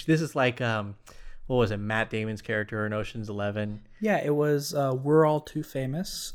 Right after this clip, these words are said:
Speaker 2: and y-, y-, we don't even know who you are."
Speaker 1: Exactly. So, um,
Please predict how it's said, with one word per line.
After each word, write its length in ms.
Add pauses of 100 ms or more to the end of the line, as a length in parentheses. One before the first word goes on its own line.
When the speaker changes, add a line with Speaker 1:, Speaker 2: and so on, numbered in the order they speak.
Speaker 2:
and 460
y-, 120 (180)
y-, 760
we 120
don't 160
even 220
know 120
who 120
you 200
are." 300
Speaker 1:
Exactly. 640
So, 300 (420)
um, 540